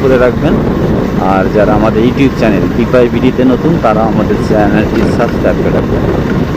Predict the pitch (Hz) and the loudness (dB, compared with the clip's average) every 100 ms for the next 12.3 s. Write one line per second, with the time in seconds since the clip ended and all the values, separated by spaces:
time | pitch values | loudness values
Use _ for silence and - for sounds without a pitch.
0 | - - - - 101 95 95 95 92 95 | -4 -4 -4 -4 0 0 0 0 0 -2
1 | - - - 135 - - - 123 117 107 | -2 -2 0 0 0 -2 0 2 2 0
2 | 101 - 107 104 - - - - - - | -2 -2 -2 -2 -6 -6 -6 -4 -4 -2
3 | - - 110 107 110 110 107 107 - 117 | -2 0 0 2 2 0 0 0 2 2
4 | 107 117 113 139 - - - - - - | 2 0 2 0 2 0 0 -2 -2 -2
5 | - - - 110 110 110 113 123 - 127 | -2 0 0 0 0 0 0 0 2 0
6 | 113 120 120 110 117 113 - 110 113 117 | 2 0 0 0 0 0 0 -2 0 0
7 | 117 117 113 110 - - - - 107 104 | 0 2 0 0 -2 -2 -2 -2 -2 0
8 | 101 123 123 123 135 120 - 127 127 123 | 0 2 2 2 0 0 0 2 2 0
9 | 110 - - 110 113 - - 160 160 139 | -2 -2 0 0 0 0 0 2 2 2
10 | 104 - - - - - - - - - | 0 -2 -4 -4 -2 0 0 0 -2 0
11 | 113 113 - - - - - - 135 127 | 0 2 0 0 -2 0 0 0 0 0
12 | 127 127 | 0 0